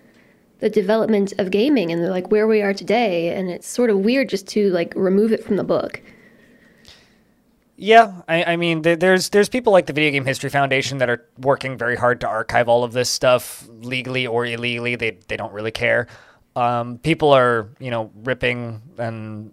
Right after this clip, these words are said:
Speaker 2: making flashcards and have been doing that sort of stuff for, for ages in this scene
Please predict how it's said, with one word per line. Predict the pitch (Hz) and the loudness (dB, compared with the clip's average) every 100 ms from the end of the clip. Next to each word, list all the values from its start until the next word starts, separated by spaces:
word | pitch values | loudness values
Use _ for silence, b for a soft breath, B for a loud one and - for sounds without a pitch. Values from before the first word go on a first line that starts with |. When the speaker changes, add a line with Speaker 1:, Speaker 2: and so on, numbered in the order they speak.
| 104 | -12
Speaker 2:
making | 127 120 127 | -8 -6 -8
flashcards | - 120 113 - 120 117 - | -4 -2 -2 -2 -2 -2 -8
and | 113 | -10
have | 110 | -10
been | 123 | -6
doing | 120 117 | -4 -2
that | 120 110 | -4 -4
sort | 120 | -6
of | 113 | -6
stuff | 123 117 | -4 -6
for, | - 110 | -6 -10
for | - 127 | -10 -8
ages | 151 165 143 139 123 - B B - | 0 0 0 -2 -2 -8 B B -8
in | 131 | -6
this | 127 123 | -6 -4
scene | - 139 131 123 117 | -4 -6 -8 -8 -12